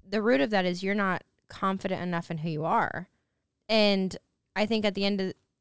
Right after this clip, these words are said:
at the end of the day, something very, very attractive is someone who's able to stand firm in their beliefs and their passions and be like, "You know what? I am so proud that I like"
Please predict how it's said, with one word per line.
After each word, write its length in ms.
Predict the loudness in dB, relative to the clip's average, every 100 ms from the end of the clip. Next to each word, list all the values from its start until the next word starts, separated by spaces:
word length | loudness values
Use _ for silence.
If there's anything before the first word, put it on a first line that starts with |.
| _ -6
at 160 | -6 -4
the 140 | -2
end 160 | 0 0
of 60 |
the 80 | 0
day, 520 | 2 4 4 4 2 _ _ _ _ _ _ _ _ _
something 380 | -2 2 2 0
very, 280 | 2 2 4
very 260 | 2 2
attractive 540 | 0 -2 -2 -2 -6 -4
is 140 | -6
someone 260 | -6 -6 -6
who's 180 | -6 -6
able 240 | -6 -6
to 80 | -8
stand 400 | -4 -2 -2 -4
firm 460 | -2 0 2 0 -4
in 100 | -4
their 140 | -4 -2
beliefs 720 | -2 0 0 -2 -4 -14 -12 -4
and 200 | 0 2
their 220 | 2 0
passions 640 | 0 0 0 -2 -6 -6
and 160 | -8 -4
be 80 | -2
like, 140 | -2
"You 60 | -2
know 100 | 2
what? 300 | 4 2 -2 _ _ _ _ _ -2
I 120 | 4 4
am 200 | 4 0
so 380 | 2 6 6
proud 580 | 6 6 8 6 4 0
that 160 | 0 2
I 180 | 2 2
like" 500 | 4 4 2 -4 -20